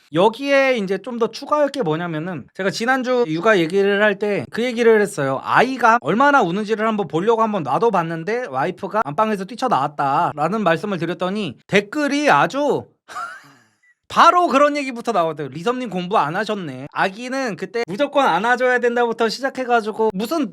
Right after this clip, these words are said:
뭐 거의 그냥 육아 전문 박사들, 오은영 박사들이 한 백 명이 나타났어. <laughs> 근데 내가 지난 영상에서 했던 말이 뭡니까?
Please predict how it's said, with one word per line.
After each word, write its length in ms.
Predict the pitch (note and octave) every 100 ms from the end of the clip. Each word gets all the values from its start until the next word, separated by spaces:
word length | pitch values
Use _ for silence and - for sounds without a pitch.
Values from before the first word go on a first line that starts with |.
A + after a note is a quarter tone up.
| F#3
뭐 380 | F#3+ C#4+ B3+ - -
거의 340 | A#3 E4 E4+
그냥 260 | B3+ D4+ C4+
육아 380 | F3+ C#4 F4+ F4+
전문 360 | B3 D#4 E4+ B3
박사들, 420 | G#3+ - E4 C#4+
오은영 440 | G#3 D4 E4 E4
박사들이 480 | B3 - D#4 D#4 D4
한 160 | C#4+ C4
백 160 | G#3+
명이 240 | C#4 F4+ E4+
나타났어. 640 | C#4 B3+ A#3+ F#3 G#3+ E3 -
<laughs> 1000 | D#4+ - - E4 - - D#4 - D4+ -
근데 200 | E4 F#4
내가 320 | C4 D#4 F4
지난 380 | - C4+ E4+ E4+
영상에서 460 | C4+ C4+ D#4+ E4+ F#4+
했던 260 | F#4 F#4+
말이 180 | F4 E4
뭡니까? 680 | G#3 G3+ B3 D#4+ - B3+